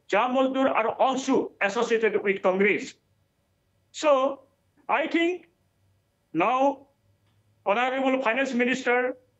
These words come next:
already announced that within a few days he will declare a satisfactory wages, and people are hoping that if they, if the laborer will get a handsome,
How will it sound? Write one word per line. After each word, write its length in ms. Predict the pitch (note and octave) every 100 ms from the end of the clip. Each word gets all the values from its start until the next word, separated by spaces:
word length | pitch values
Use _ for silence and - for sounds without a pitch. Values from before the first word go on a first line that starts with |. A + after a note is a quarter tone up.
| _
already 460 | F3+ A3+ A#3 B3+ -
announced 440 | F#3 F#3+ A#3+ B3+
that 360 | A#3+ B3+ C4+ - _ _
within 300 | F3+ F#3+ A#3
a 120 | A3+
few 200 | - C#4
days 360 | C4+ C#4+ C#4 - _ _
he 160 | - A#3
will 340 | A#3+ A#3 B3 - _ _ -
declare 580 | F3 F#3+ A#3 C4+ C4+ - _ _
a 100 | F3+
satisfactory 800 | F3+ G#3 A3+ A3 A#3 A#3 A3 G#3+
wages, 580 | E3 G3+ B3+ C#4 - - _ _ -
and 280 | F#3 F#3+
people 340 | C4+ C4+ C#4 G#3+
are 180 | G#3 F#3+
hoping 400 | A3 - B3+ A#3+
that 320 | C#4+ D4 _ _ _ _ _
if 280 | B3 D4 A3+
they, 400 | C4+ C4 C#4 C4+ - _ _
if 200 | A3+ C4+
the 80 | C4+
laborer 500 | C4 A#3 B3 A#3+ A#3
will 220 | G#3+ G#3
get 400 | D#3+ G3+ A3+ - _ _ _ _ _ _ _ _ _ _ -
a 120 | G3
handsome, 640 | F#3+ A#3+ B3+ C#4+ D4 -